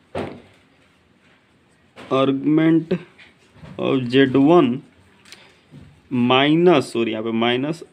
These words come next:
argument of Z two। ये सेकंड,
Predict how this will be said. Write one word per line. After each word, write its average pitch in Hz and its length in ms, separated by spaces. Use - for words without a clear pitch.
argument 123 640
of 160 260
Z 113 280
two। 113 140
ये 139 240
सेकंड, 135 420